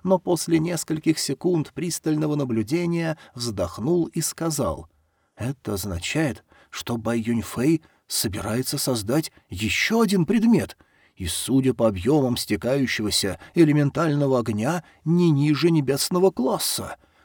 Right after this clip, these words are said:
Только для работы с материалами для предмета небесного класса может понадобиться такое количество энергии. Юньфэй собирается сделать ещё один предмет? Он может создать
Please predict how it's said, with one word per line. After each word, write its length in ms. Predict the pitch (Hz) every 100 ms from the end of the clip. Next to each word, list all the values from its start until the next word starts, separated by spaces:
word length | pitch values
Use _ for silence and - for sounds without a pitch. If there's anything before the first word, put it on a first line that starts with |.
| _
Только 380 | - 113 117 123
для 160 | 107 117
работы 400 | 120 113 139 131
с 80 | -
материалами 640 | 135 127 117 135 135 135
для 160 | 123
предмета 500 | 127 135 117 147 151
небесного 540 | 135 123 143 - 147 131
класса 600 | 110 113 - - 92 - - -
может 320 | 185 156 170
понадобиться 560 | 214 208 147 123 139 175
такое 380 | 175 170 160 139
количество 600 | 196 180 160 - 190 190
энергии. 600 | 208 139 101 92 85 - - - - -
Юньфэй 640 | 82 98 85 - 131 175 - - - -
собирается 680 | - 104 107 151 165 -
сделать 440 | 123 107 165 170 -
ещё 400 | 123 - - 180
один 240 | 139 185
предмет? 520 | 156 131 113 196 226 - - - - -
Он 200 | 143 147
может 340 | 165 170 160
создать 500 | 143 107 110 - -